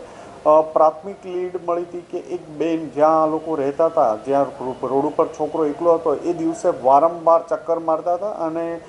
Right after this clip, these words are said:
કોઈ ન દેખાતા મોકો મળતા લઈ અને એ બેન જતા રહ્યા હતા રેલવે સ્ટેશન. અને ઉધના રેલવે સ્ટેશન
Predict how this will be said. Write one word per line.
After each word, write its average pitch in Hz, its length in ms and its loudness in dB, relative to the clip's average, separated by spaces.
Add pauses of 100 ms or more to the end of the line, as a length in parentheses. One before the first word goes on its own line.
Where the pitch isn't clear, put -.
(260)
કોઈ 185 160 2
ન 170 220 4
દેખાતા 165 520 0
મોકો 151 360 0
મળતા 156 420 2
લઈ 139 340 0
અને 143 220 -4
એ 151 120 -4
બેન 156 240 -4
જતા 151 280 4
રહ્યા 123 140 0
હતા 117 160 -2
રેલવે 110 240 -6
સ્ટેશન. 107 360 -12 (460)
અને 156 160 0
ઉધના 165 440 2
રેલવે 175 300 0
સ્ટેશન 170 560 -4